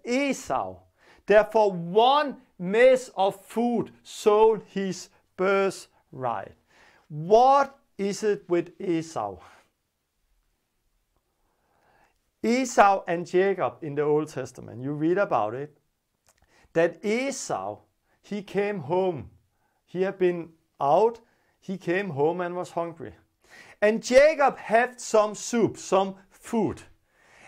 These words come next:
And Esau said, "I want this. Give me that." And Jacob said, "No. Okay, you can get it if you give me your birthright."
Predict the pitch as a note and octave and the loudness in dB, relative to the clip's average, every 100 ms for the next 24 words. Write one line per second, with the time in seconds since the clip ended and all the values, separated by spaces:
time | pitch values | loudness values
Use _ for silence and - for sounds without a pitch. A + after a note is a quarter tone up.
0 | _ A#3+ C4 G#3 C#4 D#4 - B3 - A3+ | _ 2 2 2 2 2 4 2 4 4
1 | - A#3+ B3 B3+ C4 A3+ F3 - - - | 4 2 4 2 2 0 0 0 -2 0
2 | B3 A3 A#3 D3+ G#2 - _ _ _ _ | 0 0 -4 -4 -8 -12 _ _ _ _
3 | - B3 A#3+ B3 B3+ C#4 C4 G#3 - _ | -2 -2 0 4 6 6 2 2 -4 _
4 | _ _ _ - G3+ F#3 F3+ F3 B2+ E2 | _ _ _ -2 0 0 -2 -4 -4 -10
5 | _ _ - A3 A3 A3 G3+ G3 A3+ G#3 | _ _ 0 2 4 2 2 0 2 0
6 | - G#3+ B3+ C#4+ C#4 _ - B3 C#4 C4+ | 2 4 6 4 -2 _ -2 2 2 2
7 | - _ F3 F#3 D#3+ - G3+ G3+ F3+ E3 | -4 _ -10 -10 -8 -4 -4 -4 -10 -6
8 | E3 D#3+ D#3 D#3+ D#3+ B2 G2+ G2+ _ | -6 -2 -2 -2 -6 -12 -12 -14 _